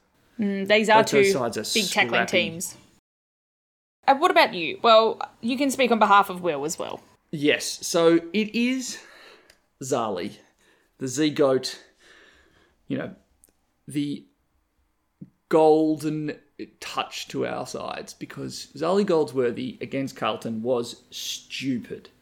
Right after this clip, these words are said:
Speaker 2: like, ridiculous. Some, like, the fact that she's eighteen
Speaker 1: Mm.
Speaker 2: and she puts together the stat line that she did, which for anyone that can't remember what it was like, it was, "All right,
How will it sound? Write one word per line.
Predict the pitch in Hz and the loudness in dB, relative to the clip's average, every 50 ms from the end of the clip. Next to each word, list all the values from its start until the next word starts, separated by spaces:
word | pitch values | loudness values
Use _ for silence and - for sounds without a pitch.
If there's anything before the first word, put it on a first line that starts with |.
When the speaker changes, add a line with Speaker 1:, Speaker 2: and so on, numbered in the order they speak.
| _ _ _ _ | _ _ _ _
Speaker 2:
like, | 143 143 143 135 - - - | 0 0 0 -2 -4 -12 -18
ridiculous. | 135 131 127 135 147 156 143 - 135 120 - - - 104 92 - - - - - - _ _ _ _ _ _ _ _ _ _ _ _ _ _ _ _ _ _ _ _ _ _ _ _ _ _ - 90 - | -18 -16 -8 0 0 0 0 0 -6 -6 -6 -10 -12 -10 -10 -10 -14 -14 -18 -20 -20 _ _ _ _ _ _ _ _ _ _ _ _ _ _ _ _ _ _ _ _ _ _ _ _ _ _ -20 -20 -12
Some, | - - - - 233 240 240 240 240 - | -8 -8 0 0 2 2 2 -2 -4 -4
like, | - - 202 196 - - _ _ 170 - | -2 -2 -2 -2 -2 -10 _ _ -16 -2
the | - 214 | -2 -2
fact | 214 - 226 233 233 - - | -2 0 -6 -6 -6 -6 -8
that | 247 - | -8 -8
she's | - - 214 202 202 - - _ _ 139 | -6 -4 -4 -4 -4 -4 -10 _ _ -2
eighteen | 143 156 160 160 - - - 131 131 120 104 101 104 - - 143 _ - | -2 -2 -2 -4 -6 -10 -10 -8 -8 -6 -8 -10 -10 -14 -18 -18 _ -14
Speaker 1:
Mm. | 190 165 165 160 151 | -14 -14 -14 -6 -4
Speaker 2:
and | 151 156 156 - | -4 -4 -4 -6
she | - 160 | -8 -10
puts | - - - 156 151 - - | -10 -6 -6 -6 -6 -6 -8
together | - 190 185 - 175 165 147 143 139 135 - | -8 -6 -2 -2 -2 0 0 0 -2 -2 -4
the | - - | -6 -10
stat | 135 - - 139 139 - | -10 -6 -6 -6 -6 -4
line | - 139 135 135 131 | -4 -4 -4 -4 -6
that | 131 120 - | -10 -10 -10
she | - - 123 | -12 -14 -12
did, | 104 131 123 120 104 123 | -10 -10 -10 -10 -6 -4
which | 151 165 165 - - _ _ _ | -4 -4 -4 -6 -16 _ _ _
for | _ - 185 196 | _ 0 2 2
anyone | 233 285 302 294 285 254 | 2 2 2 2 2 2
that | 226 202 - - | 2 -2 -4 -6
can't | - 180 175 170 160 - | -4 -2 -2 -2 -2 -2
remember | 147 135 131 131 135 147 147 131 120 | -4 -4 -4 -4 -4 -4 -2 -2 -2
what | 90 107 117 120 110 | -2 -2 -4 -2 -4
it | - - | -4 -6
was | - 120 127 - | -6 -10 -8 -6
like, | 127 127 113 104 - - - | -6 -6 -6 -6 -8 -10 -12
it | 95 92 | -12 -8
was, | 95 123 127 123 - _ _ _ _ _ _ _ _ _ _ _ _ _ _ _ | -6 -6 -6 -6 -12 _ _ _ _ _ _ _ _ _ _ _ _ _ _ _
"All | 165 160 | 2 2
right, | 147 113 - | 4 2 0